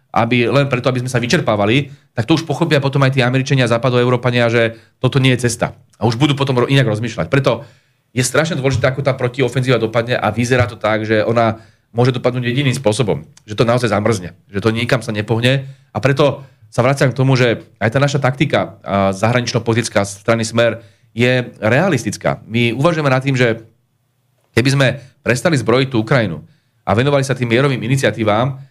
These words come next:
tak nebudeme izolovaní. Za prvé, aj v Európskej únii sú krajiny,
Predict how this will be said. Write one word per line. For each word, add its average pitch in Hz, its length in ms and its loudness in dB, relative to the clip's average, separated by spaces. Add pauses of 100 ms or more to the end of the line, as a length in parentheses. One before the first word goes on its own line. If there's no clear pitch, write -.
(200)
tak 117 160 0
nebudeme 185 320 0
izolovaní. 98 560 -6 (160)
Za 135 160 0
prvé, 120 400 0
aj 135 320 0
v 113 80 -2 (240)
Európskej 135 320 0
únii 120 240 2
sú 117 80 -8
krajiny, 113 320 0